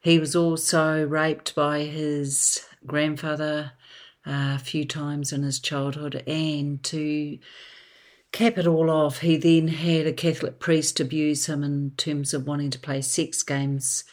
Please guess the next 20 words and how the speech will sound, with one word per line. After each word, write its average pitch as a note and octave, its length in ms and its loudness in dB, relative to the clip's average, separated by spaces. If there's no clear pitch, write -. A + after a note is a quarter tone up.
with D3+ 360 -2
him C#3+ 300 -2
at C#3 220 -4
the C#3+ 140 -2
age C3+ 260 -2
of C3+ 100 -10
seven. C3 680 0
So - 180 -4
Frank's F#3 500 0
had D#3 680 0
quite E3 220 0
a D3+ 60 -4
lot D3 300 -4
to D3 220 -2
deal C#3+ 280 0
with, B2+ 400 0
and, C3+ 360 -2
and C#3+ 160 -2
what E3+ 100 2
he F#3 360 0